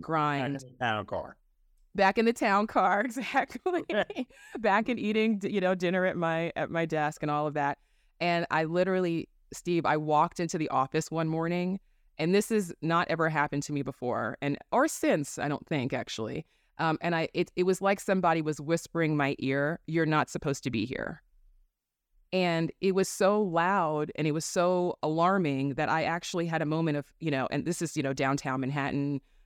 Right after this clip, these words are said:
Speaker 1: uh, you know, skyscraper. And I, and I had a moment of, like, "Is this my intuition telling me, like, there's a terrorist attack?" I mean, like, <laughs> literally that's where I w-,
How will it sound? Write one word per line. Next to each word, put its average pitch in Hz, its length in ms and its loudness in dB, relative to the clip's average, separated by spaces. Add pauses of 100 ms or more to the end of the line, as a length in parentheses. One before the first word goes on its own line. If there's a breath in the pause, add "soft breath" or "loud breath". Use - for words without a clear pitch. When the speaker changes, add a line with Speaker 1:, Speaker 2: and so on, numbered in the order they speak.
(120)
Speaker 1:
uh, 135 140 4
you 151 100 -2
know, 135 160 0
skyscraper. 151 720 0
And 147 80 0
I, 147 160 0
and 165 100 0
I 170 40 0
had 180 120 2
a 160 60 2
moment 165 320 2
of, 151 80 -6
like, 143 320 -4 (420)
"Is 165 120 -2
this 202 140 0
my 196 120 2
intuition 175 440 -2
telling 147 320 -2
me, 143 120 -2
like, 120 160 -8
there's 131 160 -4
a - 60 -12
terrorist 165 520 0
attack?" 196 400 0
I - 40 -4
mean, 165 120 0
like, 175 140 0
<laughs> - 0 -
literally 262 580 0
that's 220 300 0
where 220 240 4
I 185 100 4
w-, 190 200 -4